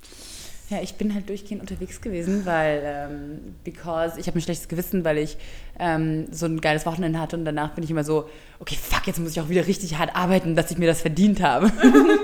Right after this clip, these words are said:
Und deshalb bin ich, ähm, hab ich heute richtig reingeklotzt. Und dann bin ich auch wirklich schon auch so, dass ich morgens so bin, dann will ich mir keine Gedanken um mein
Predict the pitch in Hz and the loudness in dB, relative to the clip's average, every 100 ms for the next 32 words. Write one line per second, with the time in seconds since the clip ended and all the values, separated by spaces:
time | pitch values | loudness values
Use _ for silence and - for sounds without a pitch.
0 | 339 - - - 294 202 196 185 190 185 | 0 -4 -10 -8 -2 -2 0 0 0 2
1 | 170 160 151 156 151 165 156 160 156 151 | 2 2 0 -6 -8 -10 -10 -8 -10 -10
2 | - 147 147 - 156 - - - - - | -10 -10 -8 -8 -8 -8 -16 -20 -20 -20
3 | - - - 170 165 165 160 165 165 156 | -20 -14 -4 -2 -2 -4 -6 -4 -2 -4
4 | 156 156 151 156 143 143 147 151 147 - | -6 -8 -8 -6 -6 -6 -8 -8 -8 -8
5 | 151 147 151 - 143 147 147 147 - - | -8 -6 -8 -10 -8 -6 -6 -10 -14 -20
6 | _ _ _ _ _ _ _ _ _ _ | _ _ _ _ _ _ _ _ _ _
7 | 151 147 147 151 151 160 156 147 147 151 | 0 0 -2 -4 -6 -6 -6 -6 -6 -8
8 | 151 147 143 143 | -8 -8 -8 -12